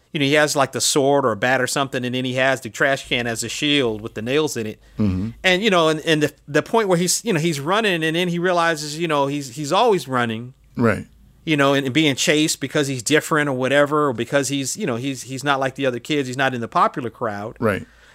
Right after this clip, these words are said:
Speaker 1: And then he turns back to face, you know, literally to face his demons.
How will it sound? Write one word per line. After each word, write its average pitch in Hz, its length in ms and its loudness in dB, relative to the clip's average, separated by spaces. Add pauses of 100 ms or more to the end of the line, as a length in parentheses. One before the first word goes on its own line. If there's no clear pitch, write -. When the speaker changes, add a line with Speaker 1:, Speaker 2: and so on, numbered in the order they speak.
Speaker 1:
And 170 100 2
then 202 80 4
he 185 100 2
turns 202 280 2
back 185 240 0
to 151 80 0
face, 185 460 -2
you 185 100 -2
know, 139 340 4
literally 151 440 2
to 123 100 0
face 160 300 2
his 123 160 -2
demons. 139 680 -2